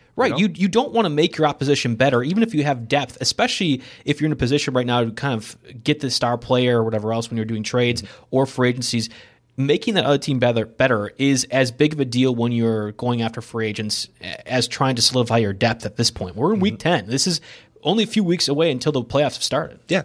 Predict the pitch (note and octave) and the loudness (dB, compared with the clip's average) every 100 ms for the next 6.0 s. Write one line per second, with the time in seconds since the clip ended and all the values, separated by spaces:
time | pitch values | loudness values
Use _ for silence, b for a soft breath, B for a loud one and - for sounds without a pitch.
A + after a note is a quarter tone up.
0 | B A#2+ C#3 D3 D3 G#3 G3 C3 C#3 C3+ | B -4 -2 0 2 2 0 2 2 2
1 | B2 A#2 B B - G#2 F#2 F#2 - A#2 | 0 0 B B -4 0 0 0 0 -2
2 | - A#2 B2+ - D3 C#3 A#2+ G2+ A#2+ B2 | -2 -2 0 0 0 2 0 0 0 0
3 | A#2+ A2 G2+ G#2 F#2 G2 F#2+ B2 C3+ C3 | 0 0 -4 -6 -2 0 2 2 2 0
4 | - B2+ C3 B2+ - F2 G2 F#2+ G2 F#2 | -2 0 0 -2 -4 -2 -2 -2 -2 -2
5 | F2 F#2 - - G#2+ B2 C3 C3+ C3 | -2 -2 -4 -2 0 2 2 0 0